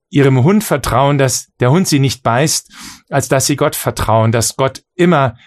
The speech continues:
für sie sorgen wird, dass Gott sie liebt, dass Gott es gut mit ihnen meint.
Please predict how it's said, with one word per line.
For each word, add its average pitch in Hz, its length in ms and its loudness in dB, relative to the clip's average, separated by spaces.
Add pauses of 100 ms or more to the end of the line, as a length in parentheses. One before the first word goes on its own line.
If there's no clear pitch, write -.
für 143 200 0
sie 135 180 0
sorgen 117 500 0
wird, 104 180 -2
dass 117 220 -4
Gott 131 240 -4 (200)
sie 127 220 0
liebt, 147 400 0
dass 113 180 -2
Gott 127 200 -2
es - 220 -6
gut 170 280 0
mit 110 160 -2
ihnen 95 220 -6
meint. - 400 -14